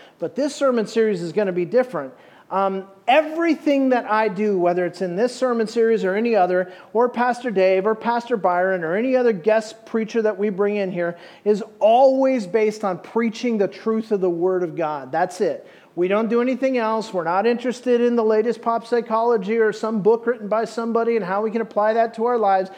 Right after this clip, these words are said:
We figure until we've got this book figured out and applied in our lives, we're just gonna keep preaching it and preaching it and preaching it. Amen?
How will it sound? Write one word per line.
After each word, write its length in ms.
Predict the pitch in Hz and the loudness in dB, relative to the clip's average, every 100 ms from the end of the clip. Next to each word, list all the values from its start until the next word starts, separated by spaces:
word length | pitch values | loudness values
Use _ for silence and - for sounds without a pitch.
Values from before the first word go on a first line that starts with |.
| - - - | -20 -10 0
We 160 | 247 | 0
figure 500 | 269 254 214 240 233 | 2 -2 0 2 2
until 320 | 233 175 226 233 | 0 -2 0 0
we've 180 | 220 | 2
got 300 | 220 202 185 | 2 2 0
this 220 | 190 320 - | -2 -2 2
book 320 | 233 220 226 | 2 2 -2
figured 500 | - 247 269 269 240 | -6 -2 -2 0 4
out 320 | 214 214 214 | 4 4 0
and 120 | 190 | -4
applied 380 | 165 208 226 233 | -4 0 2 2
in 120 | 220 | 0
our 100 | 196 | 2
lives, 400 | 185 190 190 190 | 2 4 2 0
we're 180 | 196 202 | 0 0
just 140 | 196 196 | 0 -4
gonna 160 | 175 | -6
keep 260 | 143 190 190 | -2 -4 -2
preaching 360 | 185 180 190 | -2 -2 -4
it 80 | 180 | -4
and 140 | 160 - | -6 -2
preaching 340 | 175 165 170 | -4 -2 -6
it 60 | 156 | -8
and 100 | 147 | -6
preaching 360 | 160 147 131 | -6 -6 -14
it. 80 | 127 | -14
Amen? 420 | 143 156 180 247 | -12 -6 -4 -4